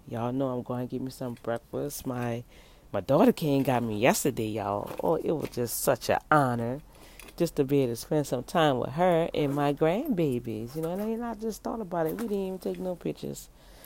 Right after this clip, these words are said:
you know, but we'll be together next week 'cause we'll be riding together when we go, uh, to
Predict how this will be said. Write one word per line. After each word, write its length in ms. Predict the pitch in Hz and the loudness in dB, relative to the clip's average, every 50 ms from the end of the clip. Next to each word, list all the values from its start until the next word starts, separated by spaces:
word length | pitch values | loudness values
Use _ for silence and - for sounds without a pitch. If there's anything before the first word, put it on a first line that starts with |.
| - - - | -20 -12 -4
you 80 | - 156 | 0 2
know, 140 | 156 147 139 | 4 4 4
but 140 | 131 143 151 | 2 2 2
we'll 160 | 175 185 175 | 4 2 2
be 160 | 151 156 151 | 2 0 0
together 400 | 139 135 - 131 127 120 117 123 | 0 0 0 2 0 2 0 0
next 280 | 123 127 120 - - - | -2 -2 -2 -2 0 2
week 240 | 139 135 127 - | 2 2 2 0
'cause 180 | - - 131 131 | -2 -2 -2 0
we'll 160 | 135 139 135 | 2 2 2
be 180 | 123 131 127 131 | 2 2 2 4
riding 320 | 131 135 127 127 - 131 - | 6 6 6 4 2 -2 -4
together 460 | - 123 - 127 123 120 127 131 127 | -4 0 2 2 2 2 2 0 -2
when 140 | 127 127 131 | 0 -2 -2
we 200 | 131 123 123 123 - - - - - - - - - - | 0 -2 -2 -6 -10 -18 -20 -20 -20 -20 -20 -20 -14 -4
go, 360 | 127 139 139 139 135 131 135 - - - - - - - - | 2 4 4 4 4 2 -2 -6 -16 -20 -20 -20 -20 -16 -10
uh, 300 | - 123 120 117 117 123 - - - - - - | -8 -8 -6 -8 -8 -10 -14 -16 -18 -20 -12 -2
to 280 | - 147 143 135 131 | 2 2 2 2 2